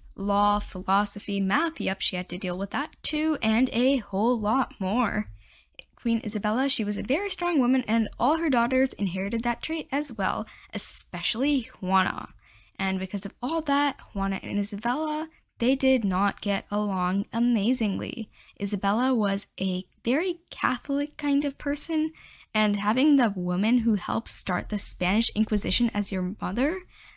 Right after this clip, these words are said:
that is only a teensy weensy bit scary. But Juana was a rebellious child,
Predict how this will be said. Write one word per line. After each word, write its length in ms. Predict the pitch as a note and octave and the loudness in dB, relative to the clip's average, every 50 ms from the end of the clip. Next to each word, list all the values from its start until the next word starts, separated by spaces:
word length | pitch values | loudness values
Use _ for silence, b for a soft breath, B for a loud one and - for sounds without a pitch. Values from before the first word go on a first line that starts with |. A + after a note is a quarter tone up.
| b b - | b b -20
that 400 | F#3+ G3 B3 C4 E4+ G#4+ - - - | -6 2 4 4 4 4 2 0 0
is 240 | - D#4 D#4+ D4+ D#4+ - - | 4 4 4 4 2 -2 -4
only 440 | - A3 A3 C#4 D#4 D#4+ D#4 - - - | -2 2 4 6 6 6 6 4 2 0
a 200 | A3 A3+ B3+ - - _ - - | 0 0 0 -2 -6 _ -20 -14
teensy 640 | - - - G#4 G#4+ A4+ A#4 A#4 A4+ G#4+ - G#4 G#4+ G4 | -12 -8 -6 -4 -2 0 0 0 0 2 4 4 6 6
weensy 480 | E4+ E4 F4 F4 E4+ E4 E4+ E4 E4 D#4+ | 6 6 6 6 6 6 6 4 4 6
bit 280 | - C4+ C4+ B3+ - | 6 4 4 4 2
scary. 800 | - - - - - - A3 G3 F#3+ G#2 G#2 - - - B3+ b b b b b b b b _ | -2 -2 -2 -2 -2 0 2 2 2 0 -2 -4 -6 -6 -8 b b b b b b b b _
But 360 | G#3 G#3+ F#3+ - - - - | 6 6 6 6 2 -2 0
Juana 320 | - B3 A#3+ B3+ C#4+ C#4+ C#4 | 6 10 10 10 10 10 8
was 300 | A#3+ G#3 G#3 A#3 A3+ - - | 8 8 8 6 4 2 0
a 200 | G#3 G3+ F#3+ F#3+ | 0 0 0 0
rebellious 920 | G#3 G3+ G3 F#3 G3 G3 - - - F3+ F3+ A#3 C#4+ C#4+ A3 - - - - | 0 -2 -2 -2 -4 -6 -8 -4 -2 0 2 4 4 4 2 2 0 -2 -4
child, 420 | - - B3 A3 G#3+ A3 A3 G#3+ | -2 0 2 4 4 4 4 2